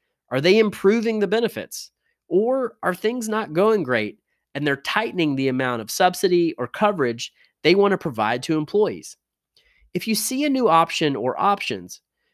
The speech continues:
make sure that you read more and focus on the key provisions of the plan,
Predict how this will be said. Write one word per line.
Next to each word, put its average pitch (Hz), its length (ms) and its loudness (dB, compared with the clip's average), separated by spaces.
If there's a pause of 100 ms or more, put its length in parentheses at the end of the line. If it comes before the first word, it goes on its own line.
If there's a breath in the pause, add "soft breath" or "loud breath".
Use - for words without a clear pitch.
(140)
make 175 120 0
sure 254 220 2
that 254 140 -6
you 208 120 0
read 175 300 2
more 135 280 4
and 127 180 -4
focus 170 380 2
on 135 140 0
the 113 60 -4
key 202 260 -4
provisions 139 500 -2
of 113 120 -2
the 117 80 -8
plan, 110 500 0